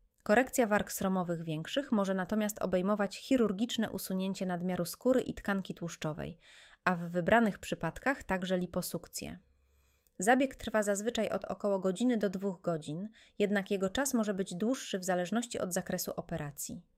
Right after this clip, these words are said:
Procedurę przeprowadza się w znieczuleniu miejscowym, miejscowym z sedacją albo ogólnym. Najczęściej jest to zabieg wykonywany w trybie chirurgii jednego dnia, dzięki czemu po okresie obserwacji pacjentka może wrócić do domu.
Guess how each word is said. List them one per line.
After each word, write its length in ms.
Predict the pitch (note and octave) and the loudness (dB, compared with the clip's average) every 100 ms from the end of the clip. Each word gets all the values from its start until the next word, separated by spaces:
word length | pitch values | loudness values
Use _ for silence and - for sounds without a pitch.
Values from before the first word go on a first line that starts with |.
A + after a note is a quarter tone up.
| _ _ _ | _ _ _
Procedurę 480 | - F#3+ G#3 B3 C4+ | 0 2 2 2 2
przeprowadza 560 | C4 A#3 G3+ G3 G#3 G3+ | 2 -2 0 2 2 0
się 180 | - | -2
w 80 | F#3+ | -4
znieczuleniu 540 | G3 G#3 G3+ G#3 G3+ F#3+ | 0 -2 0 0 0 -2
miejscowym, 680 | F3 E3+ - D#3+ D#3 D3+ F3 _ _ - _ - | -4 -4 -4 -6 -6 -8 -10 _ _ -20 _ -2
miejscowym 500 | G3 - G#3+ G3 F#3 | 0 2 0 2 0
z 140 | - | 0
sedacją 640 | - F3 E3 E3 G3 G#3+ A#3+ _ | 0 0 -2 -2 -4 -4 -6 _
albo 300 | F3+ E3+ E3+ | -4 0 0
ogólnym. 640 | - F3+ F3 D#3+ D3+ D#3+ F3+ _ _ _ _ _ | -2 0 0 0 -2 -6 -8 _ _ _ _ _
Najczęściej 640 | G3 F#3+ F3 D#4+ - F#3+ F3 | -2 -2 -2 -4 -4 -6 -4
jest 260 | E3+ - | -6 -6
to 120 | - E3+ | -6 -4
zabieg 340 | F#3 F3 E3+ | -2 -2 -4
wykonywany 560 | E3+ F3 F3 E3+ G3 F3+ | -4 -4 -6 -4 -4 -6
w 60 | |
trybie 280 | - F#3 E3+ | -4 -4 -4
chirurgii 760 | - A3 G#3 F3+ E3+ E3 - E3+ | 0 2 2 0 -4 -4 -4 -4
jednego 380 | D#3+ E3 D#3 | -2 -2 -4
dnia, 300 | D#3+ G3 G3+ B3+ - - G#3+ | -4 -2 -2 -4 -10 -8 0
dzięki 300 | G#3 G#3 G#3 | 2 0 0
czemu 260 | D4 D4+ | 2 2
po 180 | C#4 A3+ | 4 2
okresie 400 | G3 A#3 A#3 - | 2 0 0 -2
obserwacji 600 | - - F#3 F#3+ G3 - | -4 -2 -2 -2 -2 -6
pacjentka 540 | - E3 F#3 F3+ - | -6 -4 -4 -4 -4
może 240 | E3+ E3 E3 | -4 -4 -4
wrócić 320 | F3 D#3+ E3+ | -4 -6 -4
do 120 | F#3+ | 0
domu. 360 | A3 F#3+ D#3 | 4 2 0